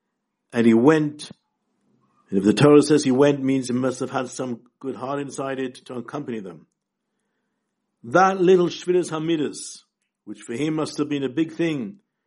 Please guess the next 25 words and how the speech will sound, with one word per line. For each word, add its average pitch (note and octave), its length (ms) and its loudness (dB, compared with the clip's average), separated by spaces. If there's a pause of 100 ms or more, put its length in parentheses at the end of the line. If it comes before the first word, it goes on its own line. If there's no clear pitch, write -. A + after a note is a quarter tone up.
(380)
that B2 140 -6
he B2+ 60 0
didn't E3+ 200 2
just D#3 180 -6
throw E3+ 300 2
them D#3+ 160 0
out C#3+ 420 -2 (540)
and A2+ 160 -6
say D#3 200 -2
that, C#3 180 0
"What C#3 100 0
do D3+ 100 0
I C#3+ 60 0
need D#3+ 160 0
them D3+ 140 -2
anymore? C3 540 -4 (140)
Just - 180 -20 (180)
get F3 140 0
out F3 180 0
of C#3+ 80 -4
here." A#2 320 -2 (1120)
And A2+ 100 -2
instead C3+ 360 2
of D3+ 140 2
that, C#3+ 420 2